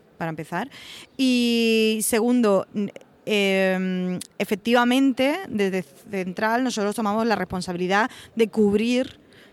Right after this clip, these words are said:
¿vale? En el peor de los casos, nosotros cubrimos costes para que a, a nadie le cueste organizar esto. Es decir, que en, si en el peor de los casos no se encuentran, eh, patrocinadores suficientes, Central se ha comprometido a cubrir el presupuesto que fue aprobado. Por eso, ah, se hacen revisiones de presupuesto, evidentemente,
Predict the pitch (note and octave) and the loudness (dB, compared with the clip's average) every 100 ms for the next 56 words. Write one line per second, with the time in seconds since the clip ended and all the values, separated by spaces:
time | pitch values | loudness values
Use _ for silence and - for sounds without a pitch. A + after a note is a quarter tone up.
0 | - G3+ A3+ A3+ F#3+ G3+ G3 G3+ G#3 G#3 | -4 0 2 2 0 2 2 2 0 -2
1 | - G#3+ G#3+ A#3+ G3+ G3+ G#3 G3+ G3+ F3+ | -4 -4 -2 -4 -2 -4 -2 -2 -2 -4
2 | G3 F#3+ G#3+ A3+ F#3 E3+ E3+ E3+ - F3 | -6 -6 -4 -2 -2 -4 -8 -10 -8 -4
3 | F3 F#3 G3 G3+ G3+ G3+ - G#3+ G#3+ G3+ | -2 0 0 0 0 0 2 0 2 0
4 | F3+ E3 F#3 - D3 - - - - - | 0 0 0 -4 -12 -16 -20 -20 -14 -6
5 | F3+ F#3 A#3 A3 F3 E3+ F#3 F#3 G3 F#3 | -4 -2 -2 -2 -2 -2 -4 -4 -2 -2
6 | E3+ E3+ F#3 F#3 - G3+ F#3+ F3 E3 E3+ | 0 0 2 0 -2 -4 -4 -6 -6 -8
7 | - G3 G3 F#3 F3+ F3+ F3+ - - - | -4 -2 0 0 0 0 -4 -8 -18 -20
8 | - G#3 G3 F#3+ F#3+ - - - F#3+ - | -6 0 2 2 0 -4 -12 -10 -8 -6
9 | G3+ G3 F3+ G#3 F#3 F#3+ F#3+ G#3 G3+ G#3+ | -4 -4 -4 -4 -2 0 -2 -4 -8 -4
10 | G3+ F#3+ A3+ G#3+ G3 F3 F#3 F#3+ F#3+ G3 | -6 -4 -6 -6 -8 -2 -2 -2 -2 -4
11 | F#3 G3+ G3+ G3 F#3+ G#3 A3+ - - F#3+ | -2 -4 -4 -6 -2 0 0 -4 -8 -8
12 | G#3 F#3+ F#3+ G#3 G#3+ G#3+ F#3+ F#3+ G#3+ G3+ | -6 -6 -4 -4 -4 -4 -4 -6 -6 -8
13 | - F#3+ E3+ F#3+ G3+ F3 F#3 F#3+ F#3+ F#3+ | -8 -8 -4 -2 -2 -2 -2 -2 -6 -10
14 | E3+ D#3+ - F3+ E3+ F3 F3 E3+ F3 E3+ | -14 -12 -10 -8 -8 -6 -6 -6 -8 -8
15 | E3+ E3+ F3 G#3+ - E3+ D#3+ D#3+ F#3 A3+ | -10 -10 -6 -6 -4 -6 -6 -6 -6 -4
16 | F#3 | -6